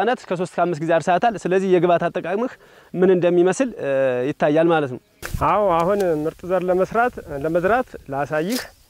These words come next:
Speaker 2: ያው ከምትፈልገው ምርጥ ዘር ሁል እንጀምር። የምጠቀመው ያው ምርጥ ዘር ነው። ምርጥ ዘር የሚባለው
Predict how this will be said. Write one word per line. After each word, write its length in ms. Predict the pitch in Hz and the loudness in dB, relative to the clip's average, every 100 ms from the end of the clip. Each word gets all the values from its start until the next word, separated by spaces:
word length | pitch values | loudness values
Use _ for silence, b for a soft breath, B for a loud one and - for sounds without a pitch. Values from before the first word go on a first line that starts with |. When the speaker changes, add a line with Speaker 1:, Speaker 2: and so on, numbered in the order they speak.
| b b b - | b b b -8
Speaker 2:
ያው 240 | 139 143 135 | 0 2 2
ከምትፈልገው 640 | - 156 - 175 160 165 | 2 0 2 0 2 2
ምርጥ 200 | 156 - 165 | 0 -4 -2
ዘር 180 | 160 156 | 0 2
ሁል 160 | 240 294 - - - - - - | 2 0 -6 -18 -20 -20 -20 -6
እንጀምር። 500 | 254 165 180 185 240 - - - - - - _ - - - - - _ - - - - - - - - - - - - - - - - - - - | 2 4 6 6 4 0 -16 -20 -20 -20 -20 _ -20 -20 -20 -20 -20 _ -20 -20 -20 -20 -20 -14 -10 -10 -12 -20 -20 -20 -20 -20 -20 -20 -20 -8 0
የምጠቀመው 680 | 190 185 208 190 202 226 247 185 | 0 2 0 0 0 0 0 0
ያው 180 | 156 147 143 | 0 2 2
ምርጥ 240 | 151 165 190 | 0 -2 0
ዘር 200 | 170 170 | 2 4
ነው። 140 | 208 254 - | 4 2 -2
ምርጥ 220 | 160 151 170 | -6 -6 -2
ዘር 200 | 165 165 | 2 4
የሚባለው 600 | 165 160 156 147 170 | 6 6 4 2 0